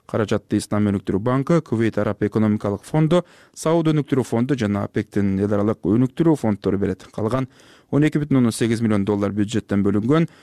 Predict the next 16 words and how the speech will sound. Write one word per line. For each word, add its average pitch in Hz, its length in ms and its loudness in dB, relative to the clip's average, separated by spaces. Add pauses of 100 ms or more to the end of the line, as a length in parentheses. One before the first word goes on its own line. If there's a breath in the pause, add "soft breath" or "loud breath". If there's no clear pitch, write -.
(140 soft breath)
Реконструкция 156 580 0
боло 127 140 2
турган 113 300 0
жолдун 104 260 0
узундугу 98 400 -2
жетимиш 107 300 -6
тогуз 110 260 -2
бүтүн 104 260 -4
ондон 95 260 0
үч 104 160 -4
чакырым. 151 560 -2
Долбоордун 101 480 -2
алкагында 98 440 -2
төрт - 360 -2
тилкелүү 104 400 0
жол, 156 220 2